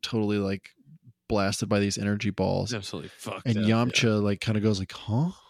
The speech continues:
Speaker 1: Huh? This kinda reminds me of something."
Speaker 2: Yeah.
Speaker 1: And
Speaker 2: He's
Speaker 1: he
Speaker 2: like, "That
Speaker 1: steps
Speaker 2: looks
Speaker 1: up
Speaker 2: like a
Speaker 1: to
Speaker 2: fastball."
Speaker 1: Yeah, he steps up to the plate with some sort of energy bat or something
Speaker 2: <laughs>
Speaker 1: and
Speaker 2: A
Speaker 1: just starts
Speaker 2: lightsaber.
Speaker 1: firing off homers. Yeah.
Speaker 2: Dude, okay. I
Speaker 1: That
Speaker 2: would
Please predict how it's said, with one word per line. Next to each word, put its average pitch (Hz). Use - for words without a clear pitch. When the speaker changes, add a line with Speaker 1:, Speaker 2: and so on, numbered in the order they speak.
Speaker 1:
Huh? 147
This 139
kinda 151
reminds 127
me 110
of 95
something." -
Speaker 2:
Yeah. 110
Speaker 1:
And 113
Speaker 2:
He's 107
Speaker 1:
he 101
Speaker 2:
like, 92
"That 156
Speaker 1:
steps 131
Speaker 2:
looks 117
Speaker 1:
up -
Speaker 2:
like -
a -
Speaker 1:
to 110
Speaker 2:
fastball." 101
Speaker 1:
Yeah, 123
he 123
steps -
up 113
to 127
the 107
plate 110
with 107
some 110
sort 101
of 95
energy 107
bat 104
or 110
something 110
Speaker 2:
<laughs> -
Speaker 1:
and 131
Speaker 2:
A 113
Speaker 1:
just 95
starts -
Speaker 2:
lightsaber. 92
Speaker 1:
firing 117
off 107
homers. 101
Yeah. 107
Speaker 2:
Dude, 113
okay. 104
I -
Speaker 1:
That 98
Speaker 2:
would 104